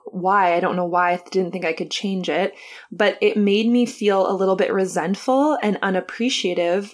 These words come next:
for what I have. And one of my past mentors has taught me to have and build happiness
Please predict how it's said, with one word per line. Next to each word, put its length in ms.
for 480
what 380
I 160
have. 640
And 220
one 160
of 120
my 140
past 420
mentors 460
has 300
taught 340
me 200
to 540
have 420
and 200
build 300
happiness 880